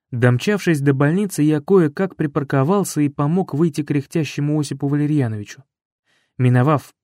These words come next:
пост дежурного в сумраке, мы направились по пустынным коридорам. Светлый целитель едва поспевал за мной.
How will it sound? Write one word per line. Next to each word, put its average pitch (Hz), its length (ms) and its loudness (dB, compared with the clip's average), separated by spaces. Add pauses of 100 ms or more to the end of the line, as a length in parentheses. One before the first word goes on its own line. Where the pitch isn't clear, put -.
пост 120 240 2
дежурного 120 580 0
в - 100 -12
сумраке, 135 540 -2 (380)
мы 180 200 4
направились 160 680 0
по 139 140 -4
пустынным 151 600 -4
коридорам. 139 600 -2 (800)
Светлый 180 540 0
целитель 151 520 -2
едва 143 380 -2
поспевал 160 640 -4
за 147 180 -2
мной. 135 360 -4